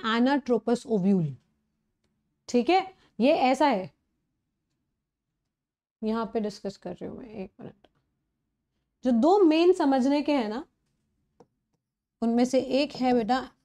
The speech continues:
anatropous ovule,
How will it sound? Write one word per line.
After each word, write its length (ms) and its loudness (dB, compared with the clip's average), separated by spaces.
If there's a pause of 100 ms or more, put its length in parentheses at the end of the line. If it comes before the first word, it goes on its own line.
(160)
anatropous 2750 -8 (1500)
ovule, 460 2